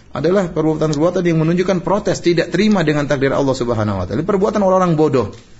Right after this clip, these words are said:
tatkala terkena musibah. Ya, seperti ini. Kalau seandainya mereka beriman kepada Allah Subhanahu wa taala, beriman tentang takdir Allah, bahwasanya semua yang, yang bikin ini semua Allah, yang men-, yang men-, menentukan musibah adalah Allah Subhanahu wa taala,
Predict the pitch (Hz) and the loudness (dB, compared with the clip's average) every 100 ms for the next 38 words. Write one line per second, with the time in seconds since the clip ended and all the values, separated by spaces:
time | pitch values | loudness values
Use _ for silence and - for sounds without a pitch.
0 | - 120 117 139 139 117 120 120 110 101 | -8 -8 -2 -2 0 -2 -2 0 0 -2
1 | 101 104 101 - - - - - 113 - | -2 -2 -4 -12 -20 -20 -20 -8 -4 -4
2 | - - 113 135 160 175 113 110 - - | -6 -14 -6 -2 2 2 0 -6 -16 -20
3 | - - 196 233 - 180 175 180 160 147 | -20 -4 0 0 0 2 2 2 2 2
4 | 160 160 131 143 156 131 120 117 104 135 | 0 0 0 0 0 0 -2 -2 0 0
5 | 117 113 110 110 104 101 113 117 104 117 | 0 -2 -4 -2 -2 -2 -2 -2 -2 -2
6 | 139 123 117 113 110 107 110 - 120 110 | -2 -2 -4 -4 -4 -4 -4 -4 -4 -2
7 | 113 123 123 135 135 147 139 131 - - | -4 -4 -8 -4 -2 0 -2 -8 -16 -18
8 | - - 160 156 156 156 156 156 180 180 | -14 -2 0 0 0 0 2 2 0 0
9 | 175 156 180 156 160 139 156 160 156 - | -2 0 -2 0 0 0 0 0 -2 -6
10 | 139 147 147 139 120 131 143 156 170 185 | -6 -4 -4 -4 -4 -2 0 0 0 0
11 | 180 165 190 185 170 175 185 175 165 160 | 0 0 0 0 2 2 0 0 0 0
12 | 156 147 190 170 - | -2 -2 -2 -2 -4